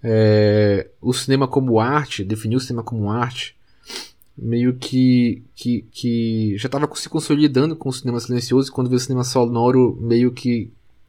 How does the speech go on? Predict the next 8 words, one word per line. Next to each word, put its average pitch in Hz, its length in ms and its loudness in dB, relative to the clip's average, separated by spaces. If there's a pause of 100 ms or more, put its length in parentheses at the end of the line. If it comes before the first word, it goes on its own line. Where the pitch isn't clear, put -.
(300)
trouxe 131 220 -2
uma, 127 280 -4
uma 120 140 -8
certa, 120 600 0 (760)
é, 110 320 4
confusão, 147 680 2
assim, 127 400 -2
sobre 110 440 0